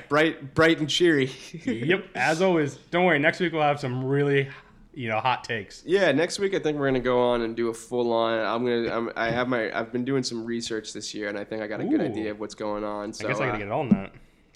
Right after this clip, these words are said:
Speaker 1: Yes, you do, sir. You got some homework.
Speaker 2: We'll have to do
Speaker 1: 'Cause
Speaker 2: that early 'cause I'm leaving Thursday morning for
Speaker 1: <coughs>
Speaker 2: the wedding.
Speaker 1: Fine by me. Oh, yeah. Well, you wanna carpool, or what do you
Speaker 2: Uh,
Speaker 1: think?
Speaker 2: yeah, you know, save gas.
Speaker 1: Okay,
Speaker 2: Help
Speaker 1: cool.
Speaker 2: the earth.
Speaker 1: Yeah.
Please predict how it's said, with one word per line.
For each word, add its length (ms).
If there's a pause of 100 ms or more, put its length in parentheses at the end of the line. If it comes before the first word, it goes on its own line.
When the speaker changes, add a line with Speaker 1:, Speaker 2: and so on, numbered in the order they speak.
Speaker 1:
Yes, 180
you 80
do, 180
sir. 200
You 60
got 160
some 100
homework. 420 (120)
Speaker 2:
We'll 80
have 60
to 40
do 80
Speaker 1:
'Cause 140
Speaker 2:
that 100
early 260
'cause 140
I'm 180
leaving 280
Thursday 300
morning 300
for 480 (200)
Speaker 1:
<coughs> 100
Speaker 2:
the 120
wedding. 360 (480)
Speaker 1:
Fine 240
by 140
me. 340
Oh, 140
yeah. 260
Well, 160
you 200
wanna 120
carpool, 500
or 220 (340)
what 100
do 60
you 60
Speaker 2:
Uh, 120
Speaker 1:
think? 120
Speaker 2:
yeah, 340
you 100
know, 120
save 220
gas. 300 (220)
Speaker 1:
Okay, 200 (180)
Speaker 2:
Help 160
Speaker 1:
cool. 80
Speaker 2:
the 60
earth. 340
Speaker 1:
Yeah. 80